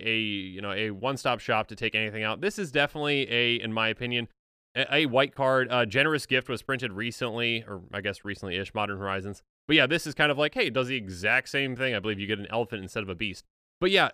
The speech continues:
this is like, hey, uh, yeah, this is probably what color that this card should have been in, 'cause white can destroy pretty much any permanent. Uh, but yeah, green, not so much. So yeah, that, that's definitely a color pie break and a powerful one. Again, it's an extremely popular card in Commander because it does what green really shouldn't be able to do.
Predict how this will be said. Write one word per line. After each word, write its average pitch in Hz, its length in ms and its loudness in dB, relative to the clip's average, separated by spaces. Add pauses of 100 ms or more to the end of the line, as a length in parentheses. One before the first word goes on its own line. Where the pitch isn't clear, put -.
this 156 260 -2
is 139 80 -6
like, 143 160 0
hey, 131 280 4
uh, 127 200 4
yeah, 123 200 2
this 175 220 -4
is 202 140 -6
probably 180 320 2
what 135 300 4 (120)
color 131 440 4
that 117 300 2
this 117 200 -4
card 113 240 0
should 127 260 0
have 123 60 0
been 107 140 0
in, 104 120 0
'cause 107 200 -8
white 135 220 2
can 135 220 0
destroy 110 340 -2
pretty 110 220 -4
much 101 240 -6
any 107 160 -4
permanent. 92 520 -8
Uh, 98 180 -6 (260)
but 123 120 -6
yeah, 123 280 -4
green, 139 360 -2 (680)
not 147 320 4
so 131 160 2
much. 101 320 -2
So 165 160 2
yeah, 151 260 8
that, 147 200 2
that's 175 180 0
definitely 185 220 2
a 147 40 0
color 147 240 2
pie 131 160 4
break 120 260 0
and 120 100 0
a 107 80 0
powerful 147 340 2
one. 139 100 0
Again, 120 200 2
it's 110 140 -6
an 120 60 -6
extremely 190 300 -4
popular 143 380 0
card 127 180 2
in 113 60 -6
Commander 113 320 0
because 147 680 2
it 120 220 -6
does 107 420 0
what 107 160 -6
green 90 280 -8
really 87 180 -8
shouldn't - 300 -8
be 92 100 -4
able 87 160 -8
to 87 80 -18
do. 82 320 -10